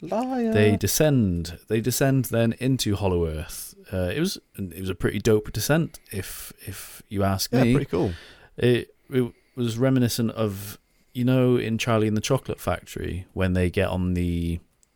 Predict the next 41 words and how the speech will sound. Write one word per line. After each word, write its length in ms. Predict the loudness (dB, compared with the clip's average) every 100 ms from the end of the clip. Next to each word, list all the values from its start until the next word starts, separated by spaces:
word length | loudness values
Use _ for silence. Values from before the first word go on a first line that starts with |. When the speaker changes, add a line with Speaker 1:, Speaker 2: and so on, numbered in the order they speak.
| -12
Speaker 2:
uh, 120 | -10 -6
when 140 | -4
they 80 | -4
get 100 | -4
on 100 | -4 -2
that 120 | 0
little 240 | 0 0
canal 640 | -4 -2 0 2 2 0 -4 -8
of 120 | -6
chocolate, 460 | -2 -2 0 0
Speaker 3:
Mm. 120 | 0 -4 _ -20 -20 -20 _ _ _ _
Speaker 2:
and, 360 | -6 -4 -4 -2
uh, 320 | 0 0 0 -4 _ _
you've 180 | -16 -10
got, 280 | -4 -4 -4 _ _ _ _ _ _ _ _ -20 -20 -20
you've 220 | -10 -10 -6
got 260 | -6 -6
Willy 180 | -4 -4
Wonka 500 | -2 -2 -2 -2 0
singing 640 | 2 2 2 2 0 -2 -6 _ _ _
as 140 | -12 -4
they, 260 | -2 -2
as 120 | -4 -4
they, 260 | -4 -4 -10 _ _ _ _
as 80 | -10
they 100 | -8
go 140 | -6
down, 260 | -6 -4 -4
and 80 | -6
it 80 |
gets 220 | -6 -6 -4
real 160 | -4
creepy, 640 | -4 0 2 2 0 0 0
real 200 | 2 0
spooky, 640 | 0 2 2 0 -4 -4
and 160 | -4 -6
there's 160 | -6 -6
all 80 |
sorts 260 | -4 -4 -4
of 80 | 0
lights. 540 | 2 2 0 -6 -8